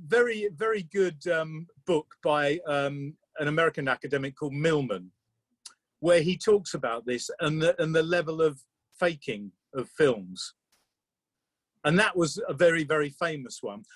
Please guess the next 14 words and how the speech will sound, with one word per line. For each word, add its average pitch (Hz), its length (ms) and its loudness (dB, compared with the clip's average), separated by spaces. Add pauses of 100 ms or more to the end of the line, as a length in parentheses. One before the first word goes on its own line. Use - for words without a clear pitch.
(160)
but 240 300 0
it 170 160 -2
got 202 160 4
a 196 60 4
huge 202 360 -4
audience. 139 720 -2 (720)
And 180 180 0
you 185 300 0
got 202 320 4
that 170 200 -2
whole 180 280 -2
series 165 520 2
of, 147 280 -2
of 160 260 0